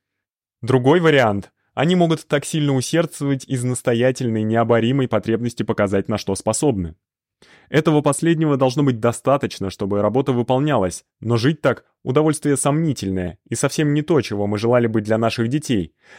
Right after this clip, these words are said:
А кроме того, это никак не свидетельствует, что поощрения не оказывают пагубного влияния на внутреннюю мотивацию.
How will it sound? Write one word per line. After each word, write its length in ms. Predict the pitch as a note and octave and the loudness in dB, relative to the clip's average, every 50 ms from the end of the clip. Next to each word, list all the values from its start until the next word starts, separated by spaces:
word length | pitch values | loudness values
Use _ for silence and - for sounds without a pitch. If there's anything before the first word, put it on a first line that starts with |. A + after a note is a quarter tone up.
| - - | -20 -6
А 120 | - A2 A#2 | -2 -2 2
кроме 240 | - E3+ D#3+ D#3 D3 | 2 2 2 2 2
того, 260 | D#3 D3+ E3+ F3+ E3+ | 2 2 4 2 2
это 220 | - C#3 - C#3+ | 2 0 0 2
никак 400 | C#3 C3+ C3 - - C#3+ D#3 - | 0 0 0 0 0 -2 0 0
не 100 | - B2+ | -2 -4
свидетельствует, 800 | - - A2+ G#2 A2+ C3 C#3 - C3+ A#2+ - - A#2 A#2 A2 G2+ | -2 -2 -2 0 0 0 0 0 -2 -6 -4 -2 0 0 0 -2
что 180 | - - A2 | -2 -4 -2
поощрения 720 | G2 - G#2+ G#2+ G2+ - - B2 C3 C#3+ C#3+ C#3 C3+ C3 B2 | 0 0 0 0 0 -2 -2 0 2 2 2 2 2 2 2
не 180 | - B2+ C3+ | 0 0 0
оказывают 640 | B2+ A2+ - - A2+ A2+ A2+ A#2+ A2+ G#2+ G#2+ F#2+ - | 0 0 0 0 0 0 0 0 0 0 -2 -2 0
пагубного 540 | - A2 A2+ A2+ A2 G2+ G#2+ G#2 F#2+ F#2 F#2+ | 0 0 0 0 -2 -2 -2 -2 -2 -2 -2
влияния 580 | F#2+ F#2+ G2 F#2+ G2 G#2+ G#2+ G#2+ G#2 G2+ F#2+ - | 0 0 2 2 2 2 2 2 0 0 0 -2
на 160 | - G#2 G#2 | -2 -2 -2
внутреннюю 500 | F2+ F#2+ G2 F2+ - - F#2 F#2 F2+ F2+ | 0 0 -4 -4 -4 -4 -4 -2 -2 -2
мотивацию. 680 | F#2 F#2+ F#2 - B2 B2+ A#2 F#2 - - - E2 D2+ | -4 -4 -4 -2 0 2 2 0 0 -4 -12 -14 -14